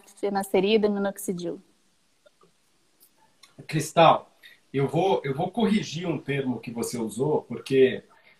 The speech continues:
Speaker 2: é, hoje em dia a gente tem que tomar muito cuidado, porque aqui no Brasil, quando, dependendo do termo que você usa,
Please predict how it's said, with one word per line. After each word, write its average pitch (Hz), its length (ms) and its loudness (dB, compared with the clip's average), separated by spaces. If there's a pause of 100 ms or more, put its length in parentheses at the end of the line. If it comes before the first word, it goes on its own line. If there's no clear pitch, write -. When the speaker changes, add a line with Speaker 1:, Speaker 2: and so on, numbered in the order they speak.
(140)
Speaker 2:
é, 127 320 2
hoje 147 240 -2
em 151 60 -4
dia 160 160 -8
a 170 40 -4
gente 165 240 -8
tem 165 120 -6
que - 80 -12
tomar 151 400 2
muito 190 380 0
cuidado, 135 560 0
porque - 240 -12
aqui 160 200 -8
no 165 100 -14
Brasil, 147 480 -4
quando, 165 200 -8
dependendo 170 340 -10
do 277 120 -6
termo 160 360 -6
que 135 140 -14
você 123 320 -14
usa, 127 600 -12